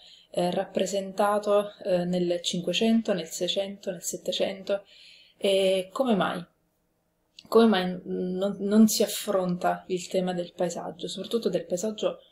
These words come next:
oggi? Sarà probabilmente anche in chiave critica. Dunque Settis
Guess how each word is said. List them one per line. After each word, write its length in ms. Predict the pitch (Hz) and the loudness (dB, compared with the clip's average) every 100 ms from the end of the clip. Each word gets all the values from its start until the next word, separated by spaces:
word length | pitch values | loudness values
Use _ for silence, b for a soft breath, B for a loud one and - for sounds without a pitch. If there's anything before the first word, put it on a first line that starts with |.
| b _ | b _
oggi? 600 | - 185 165 - 190 180 b b b b | 2 4 4 -4 -8 -8 b b b b
Sarà 360 | - 202 226 | 0 4 4
probabilmente 1120 | 220 202 190 185 190 202 226 220 190 - - - | 2 0 0 0 -2 2 2 4 4 2 -4 -6
anche 260 | 202 220 208 | 0 0 0
in 180 | 180 175 | -2 0
chiave 260 | 202 180 | 2 2
critica. 600 | 175 208 175 170 180 170 - _ | 2 2 2 0 -2 -4 -6 _
Dunque 320 | 214 247 196 | -2 0 0
Settis 760 | 180 247 254 - 247 - 220 | 2 2 2 -6 -6 -4 -4